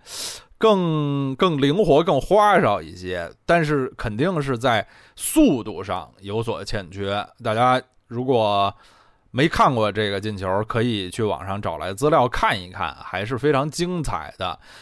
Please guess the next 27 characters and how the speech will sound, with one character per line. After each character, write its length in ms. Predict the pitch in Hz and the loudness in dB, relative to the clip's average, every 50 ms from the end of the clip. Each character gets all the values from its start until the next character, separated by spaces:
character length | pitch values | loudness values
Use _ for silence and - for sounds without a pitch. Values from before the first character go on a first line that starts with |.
| - _ - | -20 _ -8
进 120 | - 214 208 | 0 4 4
入 140 | 175 156 | 6 6
十 160 | 139 - 151 185 | 4 2 2 4
六 180 | 226 190 147 | 6 6 6
强 300 | 120 139 110 107 131 170 | 4 4 2 2 2 -2
之 160 | 170 170 208 | 0 2 0
后 420 | 196 - - 220 208 147 127 110 104 | 2 4 4 6 6 6 6 4 2
呢， 300 | 98 90 85 69 85 101 | 0 -4 -6 -6 -8 -8
他 220 | - - - 110 107 | -8 -2 0 0 0
们 420 | 110 107 101 98 98 95 95 104 | 0 -4 -6 -8 -10 -12 -12 -12
是 880 | 98 - - 110 104 101 101 98 98 98 98 98 95 95 98 98 98 - _ _ _ | -12 -10 -6 -6 -4 -4 -4 -6 -6 -6 -6 -6 -8 -8 -10 -12 -12 -16 _ _ _
干 200 | - 170 202 214 | 0 2 2 4
净 180 | 208 202 208 226 | 2 2 2 2
利 380 | 269 262 208 147 120 107 101 | 2 4 4 4 2 0 0
索 220 | - 113 95 95 95 | -2 -2 -2 -2 -2
的 140 | 98 98 98 | -2 -6 -4
就 220 | 107 113 110 107 | -2 -2 -2 -2
被 460 | 101 110 113 107 104 104 101 98 98 | -2 -2 -2 0 0 0 -2 -2 -4
当 240 | 101 - 123 131 131 | -2 -2 -2 -2 -2
时 140 | 117 117 113 | -2 -2 0
如 360 | 117 127 127 123 120 123 143 | 2 2 2 2 2 2 2
日 80 | 143 135 | 2 2
中 220 | 123 147 156 160 | 2 0 0 2
天 220 | 151 165 170 175 | 2 2 0 2
的 120 | 165 135 120 | 2 0 0
瑞 280 | 113 135 185 175 135 | 2 4 4 4 4
典 180 | 110 110 90 | 2 0 -6